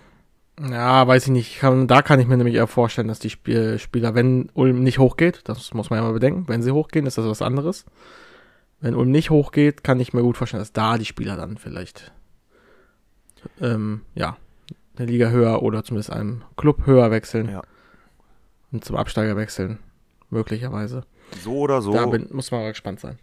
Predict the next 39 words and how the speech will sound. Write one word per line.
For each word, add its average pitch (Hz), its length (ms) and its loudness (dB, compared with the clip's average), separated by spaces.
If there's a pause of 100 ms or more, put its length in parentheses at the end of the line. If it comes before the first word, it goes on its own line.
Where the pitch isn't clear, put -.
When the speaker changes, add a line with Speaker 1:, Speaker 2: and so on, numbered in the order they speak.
(200)
Speaker 2:
So 101 240 -12
oder 110 200 -6
so 101 220 -4
ist 87 160 -8
Essen 101 580 -6 (100)
für - 160 -6
mich 139 260 0
diese 120 260 -4
Saison 101 580 -6
noch 92 240 -6
keine 120 300 0
Top-vier-Mannschaft. 107 920 -8
Tut - 160 -14
mir 76 80 -8
leid, 98 220 0
Philipp. 95 280 -6 (1000)
Ähm, 82 500 -14 (160)
da - 140 -4
können 107 160 -4
wir 104 60 0
aber 120 100 4
Speaker 1:
Doch, 135 40 2
Speaker 2:
gerne 87 180 2
Speaker 1:
doch. 80 60 -2
Speaker 2:
nächste 80 220 -10
Saison 76 180 -10
drüber 67 220 -14
reden. 65 180 -18 (640)
Speaker 1:
Top 151 160 0
vier 156 260 8
kann 143 140 6
man, 135 260 6
kann 151 160 4
man 151 120 8
argumentieren. 123 680 2
Wie 120 80 -2
gesagt, 120 260 0
ich - 180 -12
bin, 139 640 0